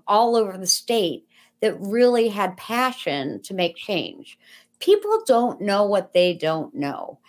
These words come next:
I didn't know. And that's one of the big parts of my story. I didn't know, and I was wrong. And to be able to admit that and be transparent about that is a big deal.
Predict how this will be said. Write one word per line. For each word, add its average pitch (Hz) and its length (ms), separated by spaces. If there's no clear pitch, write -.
I 330 340
didn't 233 440
know. 185 500
And 214 240
that's 254 340
one 285 120
of 254 100
the 226 100
big 220 360
parts 220 400
of 220 80
my 196 240
story. 226 640
I 220 240
didn't 233 420
know, 208 440
and 165 180
I 208 240
was 247 300
wrong. 208 640
And 247 160
to - 80
be 262 100
able 294 160
to 277 120
admit 214 480
that 127 320
and 202 160
be 202 120
transparent 254 760
about 147 300
that 151 340
is 202 160
a 233 40
big 175 400
deal. - 440